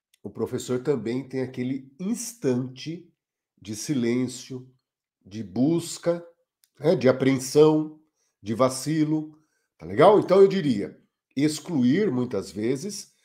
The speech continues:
é a melhor atitude. Não é que você olha para o correto, você diminui a tensão, excluindo o que tá errado, tá legal? Observe então que nós temos, que nós temos o muito,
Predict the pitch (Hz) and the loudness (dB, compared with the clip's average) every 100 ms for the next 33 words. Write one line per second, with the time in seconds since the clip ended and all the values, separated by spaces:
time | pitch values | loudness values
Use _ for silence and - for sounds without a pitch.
0 | _ _ - 139 170 131 135 135 120 120 | _ _ -4 0 2 2 -2 -4 -2 -2
1 | 110 104 95 - 85 - - _ _ _ | -4 -6 -12 -18 -20 -20 -20 _ _ _
2 | _ _ 98 120 180 180 202 202 196 - | _ _ -6 0 0 0 -2 -2 0 0
3 | - 156 165 151 139 127 135 127 120 120 | 4 4 6 4 -2 -4 -4 -4 -4 -6
4 | 101 92 92 _ _ _ _ _ _ - | -4 -8 -10 _ _ _ _ _ _ -20
5 | 95 127 123 175 233 185 220 254 240 233 | -10 -8 -4 -2 -2 0 2 4 2 0
6 | 233 285 - - 196 226 196 - _ _ | -6 -6 -12 -2 4 4 4 -8 _ _
7 | _ _ - - 175 165 117 117 139 190 | _ _ -20 -12 -6 -2 0 -2 -4 -8
8 | 262 - _ - 110 113 110 90 76 64 | -10 -14 _ -16 -12 -10 -8 -10 -10 -18
9 | _ _ _ _ _ _ - 87 131 220 | _ _ _ _ _ _ -20 -2 2 2
10 | 254 - _ _ _ _ _ 120 139 - | 0 -14 _ _ _ _ _ -8 -6 0
11 | 196 214 202 170 196 202 196 196 185 - | 0 0 -2 -2 -2 -2 -4 -4 -4 -2
12 | 151 156 180 - - 151 160 151 - 120 | 0 0 -4 -10 -12 -6 -4 -4 -4 -4
13 | 139 151 - _ _ - - _ _ _ | -4 -10 -14 _ _ -20 -20 _ _ _
14 | _ _ _ _ _ _ _ 143 143 170 | _ _ _ _ _ _ _ -4 2 2
15 | 117 - | 0 -8